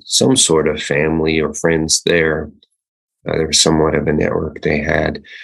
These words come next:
Uh, but, uh, then they would rent, uh, an apartment, and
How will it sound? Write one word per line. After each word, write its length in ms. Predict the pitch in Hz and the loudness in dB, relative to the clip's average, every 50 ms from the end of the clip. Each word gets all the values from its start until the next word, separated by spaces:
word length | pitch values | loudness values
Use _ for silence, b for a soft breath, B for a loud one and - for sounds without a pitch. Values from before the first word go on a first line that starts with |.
| B B B - - | B B B -4 -4
Uh, 60 | - | -4
but, 460 | 73 73 85 85 85 76 76 - - | -2 0 2 2 2 0 -2 -2 0
uh, 320 | 85 87 85 85 82 82 78 78 - _ _ _ _ _ _ _ - | 2 2 2 2 0 -2 -4 -8 -12 _ _ _ _ _ _ _ -4
then 300 | - 90 90 90 90 92 | -2 0 0 2 0 0
they 160 | 92 90 87 85 | 2 2 2 4
would 200 | 85 80 78 82 | 2 0 0 0
rent, 320 | 80 90 110 - - - _ _ _ _ _ _ - - | -2 -2 -2 -2 -6 -10 _ _ _ _ _ _ -8 -6
uh, 160 | - 113 - - - - - - | -6 -6 -6 -10 -12 -14 -10 -6
an 120 | 82 80 | -4 -4
apartment, 640 | 76 - - 85 90 - - 110 113 113 113 - - _ _ _ _ _ _ _ - _ _ _ - - | -4 -2 0 0 0 0 0 0 0 0 -2 -4 -6 _ _ _ _ _ _ _ -20 _ _ _ -6 -2
and 640 | 85 82 80 78 80 80 78 78 78 76 73 73 73 | 0 2 4 4 4 2 2 2 2 0 0 -2 -4